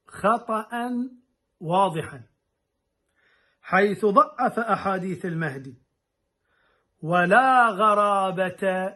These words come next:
في ذلك". لا غرابة في أن يضعف ابن خلدون روايات الإمام المهدي، فإن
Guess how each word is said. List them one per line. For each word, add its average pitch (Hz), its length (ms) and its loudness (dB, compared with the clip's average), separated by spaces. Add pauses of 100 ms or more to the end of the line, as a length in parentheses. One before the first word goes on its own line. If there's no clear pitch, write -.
(140)
في 185 220 -6
ذلك". 147 440 -4
لا 180 140 0
غرابة 185 640 -2
في 175 300 -8
أن 165 100 -8
يضعف 175 840 -4 (440)
ابن 165 300 -6
خلدون 165 680 -8
روايات 151 500 -8
الإمام 160 420 -10
المهدي، 151 500 -10 (1120)
فإن 180 880 -2